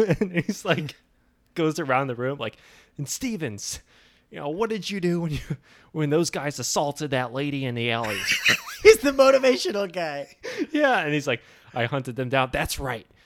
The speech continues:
Speaker 1: You hunted each one of them down, and you arrested them." <laughs> Because, <laughs> because, <laughs> he's like, "'Cause that's what we do at the M C U."
Speaker 2: <laughs> 'Cause
Speaker 1: And he's
Speaker 2: that's
Speaker 1: just like, <laughs>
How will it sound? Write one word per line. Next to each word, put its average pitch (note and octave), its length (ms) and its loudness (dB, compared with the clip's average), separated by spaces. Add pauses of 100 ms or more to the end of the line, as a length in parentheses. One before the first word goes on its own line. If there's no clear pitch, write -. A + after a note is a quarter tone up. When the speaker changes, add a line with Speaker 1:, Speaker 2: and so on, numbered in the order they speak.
(140)
Speaker 1:
You D#3 100 2
hunted C3 400 -4
each G2+ 220 -4
one G2+ 160 -6
of G2 80 -8
them G#2 180 -8
down, G2+ 460 -8 (340)
and C3 160 0
you A#2 160 4
arrested G2 460 -4
them." A2+ 240 2
<laughs> - 60 -14 (1300)
Because, E3 280 2
<laughs> E3+ 200 4
because, F#3 480 2
<laughs> - 720 -6
he's - 280 -12
like, C#4 180 -12 (840)
"'Cause F#3+ 140 -6
that's A3 220 -4
what G3+ 100 -6
we G#3 140 -2
do G#3 240 -2
at - 80 0
the A#2 140 -6
M A2 120 -4
C - 220 -6
U." A2 440 -2
Speaker 2:
<laughs> - 100 -20
'Cause - 160 -8
Speaker 1:
And D#3+ 100 0
he's D3+ 80 4
Speaker 2:
that's G#3+ 60 -2
Speaker 1:
just G3+ 180 -4
like, G3+ 140 -4 (280)
<laughs> G3+ 100 -8